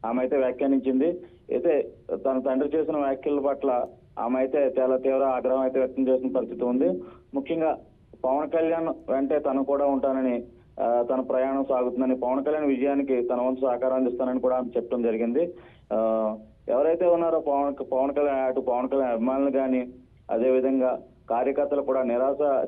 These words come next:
చెందే విధంగా పవన్ కళ్యాణ్ తన్ని తరిమేయడం అనేది, అనే పదం కరెక్ట్ కాదని కూడా ఆమె వ్యాఖ్యానించింది. ఆ, ఈ నేపథ్యంలో,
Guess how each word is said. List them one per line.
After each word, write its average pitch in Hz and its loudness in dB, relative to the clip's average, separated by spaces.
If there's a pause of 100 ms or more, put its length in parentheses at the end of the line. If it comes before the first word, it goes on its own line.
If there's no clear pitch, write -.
చెందే 131 2
విధంగా 135 2
పవన్ 127 -2
కళ్యాణ్ 135 0
తన్ని 123 0
తరిమేయడం 127 0
అనేది, 120 0 (500)
అనే 117 0
పదం 123 0
కరెక్ట్ 113 -2
కాదని 131 2
కూడా 131 2
ఆమె 135 0
వ్యాఖ్యానించింది. 123 0 (320)
ఆ, 120 2 (200)
ఈ 151 2
నేపథ్యంలో, 170 2